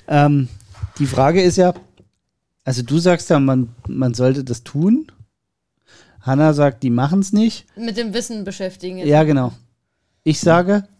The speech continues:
Speaker 1: braucht man's wirklich? Ist es wirklich so, dass man's tun sollte?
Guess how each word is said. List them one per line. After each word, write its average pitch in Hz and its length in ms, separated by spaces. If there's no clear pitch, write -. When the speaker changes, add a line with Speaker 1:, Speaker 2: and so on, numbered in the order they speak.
Speaker 1:
braucht 127 320
man's 185 240
wirklich? 254 460
Ist 151 180
es 196 120
wirklich 185 280
so, 196 160
dass 185 160
man's 165 200
tun 180 240
sollte? 196 320